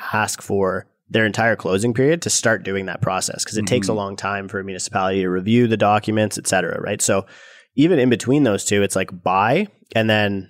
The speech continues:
Speaker 1: before you even close on the property, and this is where I was trying to come up with another strategy where it was like, tie it up rather than buy it, right?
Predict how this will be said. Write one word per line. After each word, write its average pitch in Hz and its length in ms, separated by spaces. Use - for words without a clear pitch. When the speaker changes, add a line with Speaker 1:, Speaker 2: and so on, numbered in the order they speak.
Speaker 1:
before 123 320
you 143 120
even 110 180
close 107 340
on 98 80
the 92 60
property, 127 560
and 113 80
this 107 120
is 120 80
where 113 180
I 107 40
was 104 120
trying 101 200
to 92 60
come 104 120
up 95 80
with 95 100
another 95 300
strategy 98 480
where 92 120
it 90 80
was 98 140
like, 95 280
tie 113 260
it 95 80
up 104 360
rather 101 240
than 92 140
buy 92 220
it, 87 120
right? 90 300